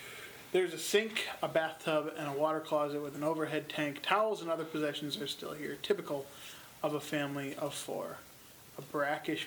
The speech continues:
pool of water has collected in the bathtub,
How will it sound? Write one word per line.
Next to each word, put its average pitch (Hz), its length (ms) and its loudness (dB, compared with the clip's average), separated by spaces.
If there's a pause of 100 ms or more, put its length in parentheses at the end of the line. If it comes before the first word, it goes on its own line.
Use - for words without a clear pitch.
pool 160 240 2
of 139 120 -2
water 147 320 2
has 147 180 0
collected 147 480 0
in 143 120 0
the 135 60 -4
bathtub, 139 580 -2